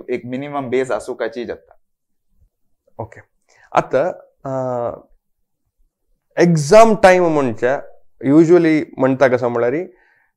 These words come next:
Speaker 2: सगळे तुमगेले सी ए जर्नी महाभारत म्हण जाल्यार एक्झाम कुरुक्षेत्र. तर एक्झाम टायमान तुला एक प्रेशर विंगडा लेवलार जावन आसता, अ, it's a, अ, altogether different ball game.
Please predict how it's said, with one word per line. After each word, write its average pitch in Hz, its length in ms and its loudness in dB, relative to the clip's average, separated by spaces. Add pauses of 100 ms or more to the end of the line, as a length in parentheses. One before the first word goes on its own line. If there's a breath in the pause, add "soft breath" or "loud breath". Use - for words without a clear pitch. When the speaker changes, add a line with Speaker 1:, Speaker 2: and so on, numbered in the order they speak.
Speaker 2:
सगळे 147 300 4
तुमगेले 165 320 0
सी 160 140 -2
ए 151 100 2
जर्नी 131 280 0
महाभारत 127 460 0 (100)
म्हण 113 180 -8
जाल्यार 151 180 -4
एक्झाम 123 380 0
कुरुक्षेत्र. 127 580 -4 (1080)
तर - 120 2
एक्झाम 165 600 4
टायमान 190 320 4
तुला 170 220 0
एक 160 140 -6
प्रेशर 147 400 2 (260)
विंगडा 139 300 2
लेवलार 139 340 4
जावन 117 260 -4
आसता, 113 400 -8 (320)
अ, 117 200 -10 (160)
it's 120 160 -2
a, 127 80 4 (160)
अ, 120 220 2
altogether 127 540 0
different 123 560 -4
ball 101 160 -4
game. - 360 -16